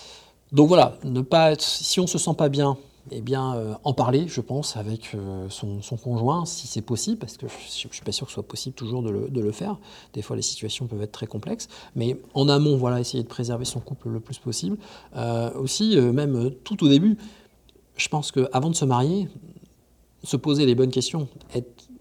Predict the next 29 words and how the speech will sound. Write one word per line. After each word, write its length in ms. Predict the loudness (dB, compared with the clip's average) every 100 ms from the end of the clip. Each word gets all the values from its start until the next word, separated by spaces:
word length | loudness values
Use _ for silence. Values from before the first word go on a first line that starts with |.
| -14
quelque 280 | -10 -6 -4
part 320 | -4 -4 -6
certain 720 | -8 -2 -2 -2 -6 -4 -4 -8 -20 -20 -20 -20 _ -4
de 200 | 2 2
pas 520 | 2 -2 2 2 0 -2
être 340 | -6 -6 -6
victime 920 | -4 -4 -6 -8 -8 -4 -2 0 -2 -2
de, 640 | -2 -2 -4 -4 -6 -8 -10 -14 -18 _ -8
d'être 400 | -2 -2 -2 -2
aveugle 440 | 0 0 0 -2 -6 -4
par 120 | -2
rapport 400 | -2 2 2 4
à 340 | 0 -2 -2 0
l'amour 360 | 2 2 0
qu'on 160 | -4 -4
a 80 | -4
pour 140 | -4
la 80 | -4
personne, 400 | -6 -6 -6 -6 -10 -20 -20 -14 -6
et 60 |
se 160 | -4 -2
dire, 260 | -2 0 0
voilà, 200 | 0 0
est-ce 160 | -4 -2
que 120 | -2
les 100 | -2
fondamentaux 600 | -2 -2 0 -2 -2 -6
sont 180 | -4 -6
là ? 160 | -6